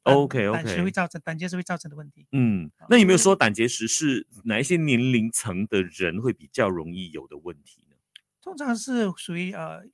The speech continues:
Speaker 1: 就是说有一些，呃，它的成分会比较高于一些病人，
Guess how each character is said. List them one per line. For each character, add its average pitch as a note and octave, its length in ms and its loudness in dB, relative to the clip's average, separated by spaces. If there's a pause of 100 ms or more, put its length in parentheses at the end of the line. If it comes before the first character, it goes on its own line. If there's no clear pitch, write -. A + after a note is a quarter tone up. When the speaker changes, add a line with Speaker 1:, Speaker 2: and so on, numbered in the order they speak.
(340)
Speaker 1:
就 A3+ 100 -4
是 A3 80 0
说 F#3+ 380 0 (220)
有 F#3 120 0
一 G#3 60 0
些， G3 380 -2 (100)
呃， E3+ 260 -10
它 - 120 -10
的 A3+ 80 -6
成 F3 200 -8
分 G3+ 280 -4
会 F#3 360 -8 (560)
比 F#3+ 80 -8
较 G#3+ 140 0
高 G3 300 -2
于 F3+ 180 -6
一 F#3+ 40 -6
些 F3+ 420 -6
病 F#3+ 160 -6
人， D#3+ 240 -12